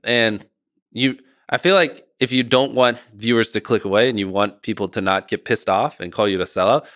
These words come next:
you gotta find a way to integrate it into content. And ideally, use the money in the video to make it better. Like, as, the easiest thing you can do when you do a brand deal is just tell people how you're using money from the brand deal to make your content better. And if you do that, like, no one cares. Now they're supporting you for it. And you go from being a sellout to, like, "Oh,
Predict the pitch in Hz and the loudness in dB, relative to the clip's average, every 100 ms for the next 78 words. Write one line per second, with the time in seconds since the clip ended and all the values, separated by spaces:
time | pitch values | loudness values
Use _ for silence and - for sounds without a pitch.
0 | _ 113 120 117 123 110 104 101 98 101 | _ -2 -2 2 0 2 2 0 -4 -8
1 | 98 95 92 87 - 101 92 82 - _ | -2 -2 -2 -6 -4 -4 -4 -12 -16 _
2 | _ - 95 123 156 95 92 - - 123 | _ -6 0 2 4 2 -4 -12 -4 -2
3 | 139 107 107 117 107 107 135 101 104 104 | -2 -2 0 0 0 0 0 0 -2 -4
4 | 90 120 92 - 104 - 127 127 - _ | 0 0 0 -4 -6 -4 -4 -4 -6 _
5 | - 165 208 202 160 127 104 113 113 101 | 0 0 0 0 2 2 2 0 0 0
6 | 101 107 98 107 117 98 - - 104 104 | -2 2 0 0 -2 -4 -10 -4 -4 -4
7 | 90 87 85 _ _ - 117 117 107 104 | -8 -8 -10 _ _ -4 0 2 0 0
8 | 110 110 98 98 101 98 87 95 98 92 | 0 -2 0 -2 -2 -6 -2 0 0 -2
9 | 92 90 - 95 98 87 85 107 - _ | -4 -6 -6 -6 -6 -6 -4 -6 -10 _
10 | _ - 117 131 139 139 110 - - 98 | _ -6 -4 0 2 2 2 -4 -10 -2
11 | 127 127 107 - - 123 78 80 113 117 | 2 2 0 -6 -2 -2 -2 -2 0 2
12 | 107 - 90 107 104 80 80 87 69 - | 0 -4 -2 0 0 -4 -8 -10 -10 -12
13 | - 104 107 101 101 101 95 - 123 110 | -10 -4 0 0 -2 -2 -2 0 2 2
14 | 90 - 90 90 143 - | 2 -2 -8 -2 -2 -2